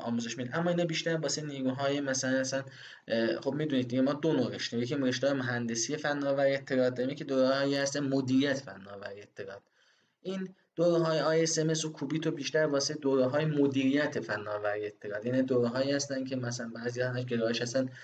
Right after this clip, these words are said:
رشته های انسانی میان تو دانشگاه میخونن و اینا، اینا رو براشون برگ-، برگزار می‌کنیم. اما این دوره سی آی اس اس پی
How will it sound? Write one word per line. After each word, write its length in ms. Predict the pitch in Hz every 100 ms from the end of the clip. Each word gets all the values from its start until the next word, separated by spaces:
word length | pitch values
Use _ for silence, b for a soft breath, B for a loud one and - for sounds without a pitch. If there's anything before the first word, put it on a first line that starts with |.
| B B
رشته 240 | 123 120 127
های 200 | 135 135
انسانی 420 | 123 123 117 127
میان 200 | 143 143
تو 80 | 143
دانشگاه 500 | 143 139 135 135 135
میخونن 480 | 131 - 131 135
و 40 | 135
اینا، 500 | 120 120 151 135 131 B B B B
اینا 220 | 139 139
رو 80 | 151
براشون 300 | 147 160 165
برگ-، 520 | 160 160 160 - 156
برگزار 640 | 160 160 165 165 165 160
می‌کنیم. 460 | 160 147 139 131 117 -
اما 360 | 165 180 185 -
این 160 | 196
دوره 380 | 185 185 180 185
سی 420 | 180 - 180 180 180 B B B B
آی 220 | - 151 156
اس 140 | 151
اس 220 | 156 -
پی 340 | - 185 202